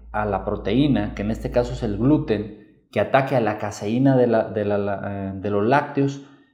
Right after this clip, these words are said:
pero de paso, como ya hay genética, ya hay predisposición, de un de repente puede desconocer alguna sustan-, alguna estructura de tu cuerpo, en este caso, por ejemplo, la tiroides,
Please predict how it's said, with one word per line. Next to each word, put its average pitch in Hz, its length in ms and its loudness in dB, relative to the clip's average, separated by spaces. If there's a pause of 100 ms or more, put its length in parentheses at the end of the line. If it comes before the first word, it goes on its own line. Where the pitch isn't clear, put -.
pero 120 220 4
de 113 100 2
paso, 143 640 0
como 117 240 2
ya 131 140 4
hay 170 80 2
genética, 139 760 0
ya 123 120 4
hay 143 140 4
predisposición, 131 1300 0 (120)
de 117 120 0
un 127 100 4
de 143 80 8
repente 135 400 4
puede 147 380 4
desconocer 135 560 2
alguna 143 380 2
sustan-, 147 540 2
alguna 127 340 2
estructura 139 540 4
de 139 100 8
tu - 180 -4
cuerpo, 127 400 2
en 123 80 -2
este 131 240 -2
caso, 131 320 2
por 117 100 2
ejemplo, 127 320 2
la 104 180 4
tiroides, 135 640 2